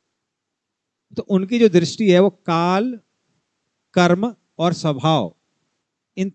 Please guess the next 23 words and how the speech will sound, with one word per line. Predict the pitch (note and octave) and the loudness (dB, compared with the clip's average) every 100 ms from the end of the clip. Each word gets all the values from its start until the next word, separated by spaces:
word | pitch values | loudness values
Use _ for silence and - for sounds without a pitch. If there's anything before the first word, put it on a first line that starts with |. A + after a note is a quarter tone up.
| - | -6
तीनों | F#3 G3 | -4 -2
चीजों | G3+ F#3 F3+ | -2 -2 -2
से | E3+ G3+ G#3+ - _ _ _ | 0 0 -2 -8 _ _ _
बनी | B2+ C#3+ C#3+ | -2 0 2
होती | A#2 - | -2 -4
है। | F#2 - _ _ _ _ _ _ _ _ _ _ _ - | -12 -12 _ _ _ _ _ _ _ _ _ _ _ -2
काल | F3+ G3+ | 0 0
मतलब | F#3+ F3 F#3 E3+ | -2 -4 -2 -2
है | G3 | -2
समय, | - D3 C3 G#2 _ _ _ _ _ _ _ _ _ _ _ _ _ _ _ _ _ _ _ _ E3+ | -6 -6 -4 -8 _ _ _ _ _ _ _ _ _ _ _ _ _ _ _ _ _ _ _ _ -10
और | G3 | -4
इसीलिए | F#3 F3+ G#3 B3 | -2 0 0 0
शिव | F#3+ F3 | 0 0
जी | G3+ | 0
का | G#3 | 0
एक | F#3+ | 0
नाम | F#3 F3 F3 | -2 0 0
है | G3+ | -2
महाकाल, | C#3+ B2+ C#3 - B2+ G#2+ D#2+ _ _ _ _ _ _ _ _ _ _ _ _ _ _ _ _ _ _ _ _ - | -2 -4 -4 -4 -4 -4 -6 _ _ _ _ _ _ _ _ _ _ _ _ _ _ _ _ _ _ _ _ -8
उनको | C#3+ E3+ | -4 -2
महाकाल | C#3+ D3 C#3+ C3+ | -2 -4 -4 -6
कहते | A#2+ G2+ | -6 -10
हैं। | F#2+ | -14